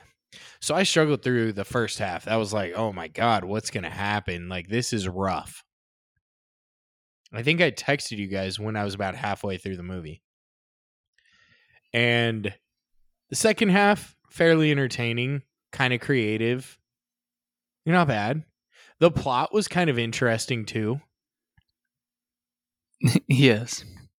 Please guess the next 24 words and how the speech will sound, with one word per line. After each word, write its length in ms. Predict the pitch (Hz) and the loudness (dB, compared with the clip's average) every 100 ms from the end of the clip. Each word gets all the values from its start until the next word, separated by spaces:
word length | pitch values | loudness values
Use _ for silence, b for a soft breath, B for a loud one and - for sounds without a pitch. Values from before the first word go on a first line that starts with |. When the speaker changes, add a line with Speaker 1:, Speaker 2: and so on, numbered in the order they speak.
| - | 0
Speaker 1:
It 100 | 143 | 2
was, 160 | 143 131 | 4 4
Speaker 2:
The, 100 | 123 | 2
Speaker 1:
it's 180 | 135 | 2
Speaker 2:
the 120 | 135 123 | 0 2
Speaker 1:
kind 180 | 123 147 | 2 2
of 80 | |
an 100 | 156 | 2
Speaker 2:
little 180 | 139 127 | 4 6
bit 160 | 127 123 | 6 4
of 100 | 117 | 6
Speaker 1:
interesting 80 | 113 | 4
Speaker 2:
a 40 | |
s-, 80 | 107 | 2
Speaker 1:
plot. 360 | 110 117 156 - | 0 0 -2 -2
Speaker 2:
a 40 | |
little, 380 | 160 139 127 - - | 0 4 4 0 -2
yeah, 260 | 135 110 101 | 0 2 2
a 40 | |
little 220 | 113 123 | 0 0
bit 140 | 117 113 | 0 0
of 120 | 107 | 0
a 60 | 104 | -2
spin 500 | - - 104 110 | -2 0 2 2